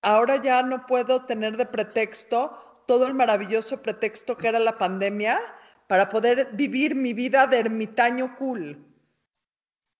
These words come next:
Y sí, sí me está dando, me está costando muchísimo trabajo reincorporarme. Los dos o tres eventos medio sociales que he ido, el ruido me molesta.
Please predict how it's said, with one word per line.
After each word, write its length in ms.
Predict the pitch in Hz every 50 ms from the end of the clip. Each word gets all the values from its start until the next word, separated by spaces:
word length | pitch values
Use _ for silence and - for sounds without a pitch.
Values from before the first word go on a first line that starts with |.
| _ _ -
Y 100 | 208 214
sí, 160 | 208 277 277
sí 120 | 285 269 277
me 80 | 269 269
está 180 | 262 - 262
dando, 540 | 240 254 254 254 240 220 208 185 - - - -
me 140 | 208 214 220
está 200 | 220 - 262 247
costando 340 | 269 262 - 269 247 254 254
muchísimo 540 | 254 247 247 - 254 226 247 262 247 240 -
trabajo 600 | 208 180 175 185 190 185 180 - 233 240 233 233 - - - - -
reincorporarme. 960 | - 196 208 196 185 - 208 190 - - 190 190 196 190 185 180 180 165 160 -
Los 280 | 185 196 208 214 208 185
dos 220 | 247 254 254 -
o 80 | 339 -
tres 240 | - - 247 247 -
eventos 560 | 233 220 208 214 214 220 220 208 - - - - _ _ _ _ _ _ _ _ _ -
medio 320 | - 196 196 190 170 185 185
sociales 520 | 185 190 180 - - 196 196 220 214 -
que 120 | - 214 190
he 40 |
ido, 320 | 180 175 180 185 233 302 - - - - - -
el 160 | 175 185 180
ruido 340 | - 202 240 277 - 320 339
me 180 | 294 254 220 208
molesta. 800 | 196 180 175 185 214 240 233 - - - - - - - _